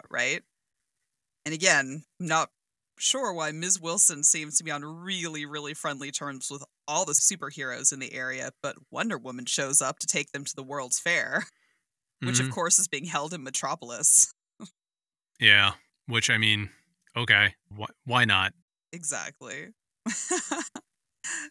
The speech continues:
Speaker 1: Meanwhile, Lex Luthor was salty about being denied entry for an exhibit for the World's Fair because the organizers <laughs> didn't want to encourage his villainy.
Speaker 2: It's so good.
Speaker 1: <laughs>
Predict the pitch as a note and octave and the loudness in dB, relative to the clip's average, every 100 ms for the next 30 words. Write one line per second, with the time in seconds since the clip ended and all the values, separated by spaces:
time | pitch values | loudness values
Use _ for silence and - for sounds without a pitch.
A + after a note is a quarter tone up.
0 | - G3 E4 A#3+ B2 A#2 C3 F#3 A#3 - | -12 -8 -6 -2 -2 -2 -4 -6 -12 -4
1 | F3 E3+ - E3 E3 - D3 C3+ C3+ C3+ | -2 2 0 0 -8 -6 -6 -6 -10 -4
2 | C#3+ - D3 D3 - D3 C3+ C#3 C3+ C#3 | 6 6 6 -2 -4 -4 -4 -2 -4 -6
3 | C#3+ C3+ C#3+ D3+ C3+ C3+ D3 - - D3+ | -8 -8 -8 -6 -4 -4 -6 -8 -6 -6
4 | D#3 D3 C3+ C3 - D#3 D3 B2 - D3 | -6 -6 -6 -4 0 0 -2 -8 -10 -14
5 | A#2+ A#2+ B2+ - B2 B2 B2+ D#3 E3+ C3 | -12 -10 -4 -4 -2 -8 -10 -8 -8 -8
6 | C#3 D#3+ D3+ D#3 E3+ G3 - - B3+ B3 | -10 -8 -4 -2 4 8 8 8 2 -4
7 | B3 A3 G#3+ E3 D#3+ F#3+ E3 D#3 E3 D3 | 0 2 2 0 -4 -4 -2 -2 -4 -4
8 | D3 D3+ B2 B2 G3+ _ _ _ _ _ | -4 -6 -6 -6 -8 _ _ _ _ _
9 | _ - F3 F#3 - B2+ B2+ C3+ C#3 D3 | _ -2 0 4 2 0 -6 -6 -4 -6
10 | C4+ | -8